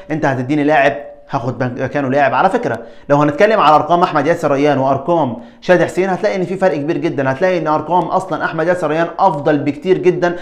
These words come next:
من ارقام شادي حسين، وكلنا عارفين بحاجه زي كده. ولكن طبعا دي وجهه نظر النادي الاهلي، خلاص هو قرر ان هو يعمل صفقه تبادليه مع، آه، شادي حسين. احمد ياسر ريان هو شايفه ان هو لا يصلح للنادي الاهلي في الوقت الحالي، وبالتالي هو ده السبب الرئيسي اللي خلى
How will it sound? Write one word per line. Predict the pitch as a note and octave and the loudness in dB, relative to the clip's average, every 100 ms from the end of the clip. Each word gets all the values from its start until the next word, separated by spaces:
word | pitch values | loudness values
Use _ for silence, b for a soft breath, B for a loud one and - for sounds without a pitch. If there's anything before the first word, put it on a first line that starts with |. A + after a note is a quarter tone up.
| B D3 | B -4
من | E3+ | -2
ارقام | E3 F#3 F3+ | 0 0 0
شادي | F3+ D#3+ | 0 -2
حسين، | - F3 | -2 -4
وكلنا | D#3+ E3 F3+ | -2 -2 0
عارفين | C#3+ C3 E3+ | 0 0 -4
بحاجه | D3 D3+ D3+ | -2 -2 -2
زي | C3 C#3 | -2 -2
كده. | F#3 F#3+ - | -2 0 4
ولكن | D4 B3+ A3+ | 4 6 6
طبعا | A#3+ G3+ F#3 | 6 6 6
دي | F3 | 4
وجهه | G3 F#3+ D#3+ | 4 6 4
نظر | E3 F#3 E3+ E3+ | 4 4 4 2
النادي | C#3 D#3+ D#3 F3+ | 2 0 2 2
الاهلي، | A3 F3+ | 4 2
خلاص | F3 G#3 F3+ F#3 | 2 2 2 4
هو | F3+ | 4
قرر | - F#3 F#3 F#3+ D#3 | 4 4 2 2 0
ان | C#3+ | 0
هو | D#3+ | 2
يعمل | E3+ D3 C3 | 2 2 -2
صفقه | E3 - D3 | -4 -2 -2
تبادليه | B2+ A#2+ D#3+ F#3+ | -2 0 0 0
مع، | F#3 F#3 F#3+ | 2 2 2
آه، | - D3 D3 D3 | 0 4 6 6
شادي | D3 E3 D3 | 4 0 0
حسين. | - D#3 B2+ - | -4 -8 -8 -10
احمد | - C#3+ D3+ | -6 -4 -4
ياسر | D3+ B2+ | -4 -2
ريان | C#3+ D3 | 0 0
هو | D3 | 0
شايفه | D#3+ D#3+ E3 E3+ B B | 0 -2 0 -2 B B
ان | C3 | 2
هو | D#3 D3+ | 4 4
لا | C#3+ | 4
يصلح | D#3 D#3 B2 | 2 0 -4
للنادي | C3 D3+ C#3+ | -2 0 0
الاهلي | D3+ D3 | 2 0
في | B2+ | 0
الوقت | C3+ D#3 | 0 0
الحالي، | C3 B2 E3+ A#3 A#3 B F3 | -2 0 2 2 -4 B 0
وبالتالي | E3 E3+ F#3+ F3 | 2 4 4 4
هو | E3 | 2
ده | |
السبب | D#3 F3 E3 | 2 2 2
الرئيسي | C3 C3+ E3+ F3+ | 2 -2 -2 -2
اللي | D3 | 0
خلى | E3 D#3+ E3 | 2 4 2